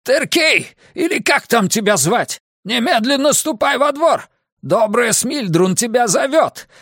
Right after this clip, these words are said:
и я надеюсь, что...» Бенкей, не вставая с попоны, на которой он сидел,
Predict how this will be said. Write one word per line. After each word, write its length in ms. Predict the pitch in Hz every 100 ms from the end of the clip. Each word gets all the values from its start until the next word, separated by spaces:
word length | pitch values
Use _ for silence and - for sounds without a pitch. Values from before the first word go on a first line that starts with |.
| -
и 100 | 147
я 220 | 156 143
надеюсь, 540 | 151 190 196 202 214
что...» 420 | - - 220 220 - _ _ _ _ _ _ -
Бенкей, 560 | 104 107 123 190 185
не 160 | 120 113
вставая 480 | - 143 160 180 143
с 120 | -
попоны, 500 | 143 139 - 165 120
на 100 | 113
которой 420 | 131 131 156 131
он 140 | 143
сидел, 480 | 120 - 104 165 139